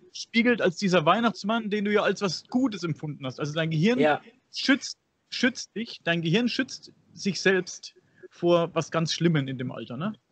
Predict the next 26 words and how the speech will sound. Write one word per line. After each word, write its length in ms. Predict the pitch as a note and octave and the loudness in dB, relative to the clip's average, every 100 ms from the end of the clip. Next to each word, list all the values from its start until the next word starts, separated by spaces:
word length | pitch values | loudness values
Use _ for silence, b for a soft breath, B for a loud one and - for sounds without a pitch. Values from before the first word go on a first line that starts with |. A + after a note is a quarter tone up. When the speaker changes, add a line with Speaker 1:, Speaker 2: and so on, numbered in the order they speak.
| _ _ | _ _
Speaker 1:
Was 140 | D3+ D3+ | -6 -6
du 60 | D#3 | -2
Speaker 2:
Ja. 180 | C#3+ C#3+ | 2 2
Speaker 1:
vielleicht 300 | - - - | 0 -10 -20
nicht 140 | - _ | -20 _
könntest. 360 | - B2+ A#2+ - _ _ _ _ | -14 -12 -12 -18 _ _ _ _
Nur 220 | A#2+ F3+ F#3 | -2 0 4
das 80 | |
Speaker 2:
Ja, 260 | D#3 D#3 D#3 | 6 6 6
also 480 | D#3+ D#3+ D#3+ D#3 D#3 B B B | 2 6 6 6 2 B B B
ich 380 | - - _ D#3+ | -20 -20 _ -4
hab 100 | F3+ | -2
das 120 | F#3 F3 | 0 0
ja 160 | D#3 | 0
auch 160 | C#3 D3 | 0 -2
damals, 380 | E3+ E3 E3 C3 | -4 -4 -4 -8
ich 160 | C3+ | -14
hab 120 | D3 | -12
mich 120 | E3+ D3 | -10 -8
ja 120 | C#3 | -10
ge-, 280 | - - C#3+ | -10 -6 -6
gefreut, 420 | C#3+ - C#3+ G3+ | -8 -8 -6 -6
ihn 140 | E3+ | -10
zu 140 | D#3+ C#3 | -10 -12
sehen 300 | B2+ D#3 G#3 | -8 -6 -6
und, 200 | E3+ | -8